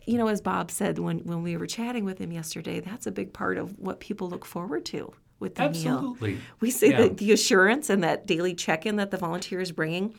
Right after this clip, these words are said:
Speaker 1: is every bit as, uh, nourishing as the
Speaker 2: Right.
Speaker 1: meal itself.
Speaker 2: Yep.
Speaker 1: And that's, again, that's not just for the person receiving the meal, but for their family members
Speaker 2: Yeah.
Speaker 1: who may or may not be in the area, because we know somebody's checking in,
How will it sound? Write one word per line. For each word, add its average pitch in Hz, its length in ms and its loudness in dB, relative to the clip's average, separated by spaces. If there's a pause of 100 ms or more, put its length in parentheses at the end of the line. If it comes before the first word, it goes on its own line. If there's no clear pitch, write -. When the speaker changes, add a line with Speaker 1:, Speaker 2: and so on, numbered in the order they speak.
(420)
Speaker 1:
is 170 260 -6
every 175 320 0
bit 175 400 0
as, 160 420 -4 (120)
uh, - 300 -6 (300)
nourishing 196 800 -4 (240)
as 170 160 -4
the 170 80 -4
Speaker 2:
Right. 165 140 -2
Speaker 1:
meal 170 180 -2
itself. 202 560 -4 (320)
Speaker 2:
Yep. 101 160 -8 (160)
Speaker 1:
And 185 160 2
that's, 180 200 0
again, 180 260 -4
that's 170 200 -6
not 170 220 -4
just 214 320 -4
for 233 80 0
the 202 80 0
person 175 340 -6
receiving 160 420 -4
the 156 80 -4
meal, 165 260 -4
but - 200 -8
for - 160 -6
their 214 140 -4
family 220 320 -2
members - 500 -6 (240)
Speaker 2:
Yeah. 95 120 -10
Speaker 1:
who 214 120 4
may 180 160 2
or 175 80 -4
may 180 140 -4
not 175 200 -6
be 170 100 -6
in 165 80 -6
the 165 200 -8
area, 160 320 -6
because 160 440 -10
we 170 100 -4
know 220 560 -4 (300)
somebody's 214 420 -4
checking 208 380 -4
in, 170 300 -4